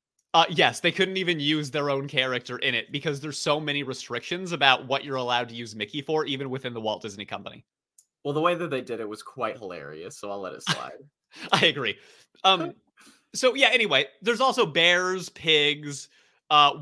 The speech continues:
Speaker 1: wolves, technically. There, there, believe it or not, there are a pretty decent amount of, like, one-off animals, but
Speaker 2: I think there's a
Speaker 1: re-
Speaker 2: couple different Bigfoot, too.
Speaker 1: Yeah,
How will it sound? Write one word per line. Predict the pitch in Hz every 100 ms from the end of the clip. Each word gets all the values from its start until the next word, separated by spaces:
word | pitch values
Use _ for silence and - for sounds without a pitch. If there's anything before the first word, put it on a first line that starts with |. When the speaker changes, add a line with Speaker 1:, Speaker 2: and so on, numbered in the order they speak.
| 135
Speaker 1:
wolves, | 165 160 151 156
technically. | 165 - 160 196
There, | 226 240 247
there, | 254 - -
believe | 202 262 302
it |
or | 208
not, | 156 147
there | 170 175
are | 185 208 208
a | 160
pretty | - 185 196
decent | 147 160 165
amount | 156 156
of, | 131
like, | 139 113
one-off | 113 139 147 -
animals, | 113 127 156 175 - _ _ _
but | 151 160 - _ _ -
Speaker 2:
I |
think | 143 190
there's | - -
a | 208
Speaker 1:
re- | 262
Speaker 2:
couple | - 220
different | 131 120 120 147 -
Bigfoot, | 104 104 - 82 -
too. | - 92 87 - _ _ - 143 _ _
Speaker 1:
Yeah, | 156 185 175